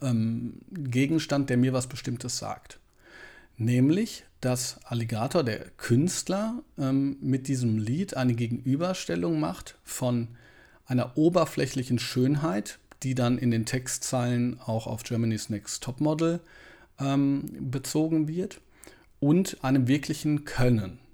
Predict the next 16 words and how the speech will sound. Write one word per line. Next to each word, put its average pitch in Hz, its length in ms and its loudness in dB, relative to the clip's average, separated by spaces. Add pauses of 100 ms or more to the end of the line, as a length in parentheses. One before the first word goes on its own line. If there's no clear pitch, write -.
(380)
So, 104 160 -8
und 104 260 -6 (360)
das 123 200 0
heißt, 156 400 2 (460)
wenn 127 300 2
das 220 300 2
die - 120 -4
Erkenntnis 202 760 0
ist, - 360 -12 (920)
da, - 160 2
also 120 180 0
das 185 280 0
ist - 180 -4
die 180 60 0
Erkenntnis, - 840 -4 (480)
dass 127 440 0